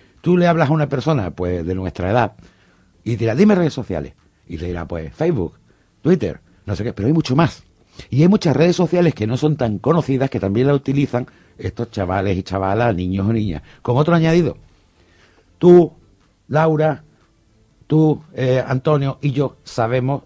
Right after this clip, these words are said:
lo que es nuestra vida privada, sabemos cómo mantener la privacidad,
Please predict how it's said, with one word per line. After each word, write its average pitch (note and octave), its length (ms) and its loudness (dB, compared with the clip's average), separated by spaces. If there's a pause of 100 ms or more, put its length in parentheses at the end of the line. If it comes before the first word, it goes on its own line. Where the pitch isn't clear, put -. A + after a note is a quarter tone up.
(100)
lo G#2+ 220 -4
que A#2 240 0
es - 220 -8 (340)
nuestra C3 580 -4
vida A#2 220 -4
privada, A#2+ 460 -2 (220)
sabemos A2+ 560 0 (340)
cómo A#2 280 -4
mantener A2 360 -6
la A2 120 -2
privacidad, G#2+ 640 -2